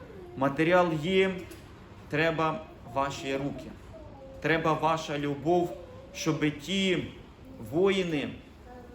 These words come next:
вони відчували, що вони тут потрібні.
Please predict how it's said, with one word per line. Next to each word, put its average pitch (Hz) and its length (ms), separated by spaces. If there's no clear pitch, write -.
вони 160 360
відчували, 160 760
що 151 380
вони 160 440
тут 165 280
потрібні. 147 640